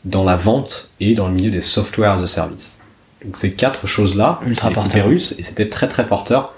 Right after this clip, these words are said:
Speaker 1: ça l'est toujours d'ailleurs, mais à l'époque, en deux mille onze, deux mille douze, c'était super porteur. Ce qu'il faut savoir, c'est que quand tu pars de grands groupes comme Google,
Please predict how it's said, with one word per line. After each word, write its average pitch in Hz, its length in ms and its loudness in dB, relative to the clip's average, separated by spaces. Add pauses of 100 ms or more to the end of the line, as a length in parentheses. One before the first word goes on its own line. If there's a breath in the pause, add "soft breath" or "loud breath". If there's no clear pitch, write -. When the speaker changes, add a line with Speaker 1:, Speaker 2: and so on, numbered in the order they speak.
Speaker 1:
ça - 160 -2
l'est 82 100 -4
toujours 113 260 0
d'ailleurs, 110 360 2 (320 loud breath)
mais 104 220 4
à 95 80 4
l'époque, 92 400 0
en 78 180 -6
deux 85 160 -6
mille 85 240 -4
onze, 95 160 -2
deux 87 80 -4
mille 82 160 -4
douze, 135 340 0
c'était - 360 -4
super 95 300 -4
porteur. - 340 -10 (460 soft breath)
Ce - 20 -12
qu'il 95 120 2
faut 104 80 6
savoir, 110 260 4
c'est - 160 0
que - 60 -10
quand 101 140 2
tu - 140 -6
pars 131 220 0
de 120 80 2
grands 101 220 4
groupes 110 220 0
comme 87 160 -2
Google, 90 420 2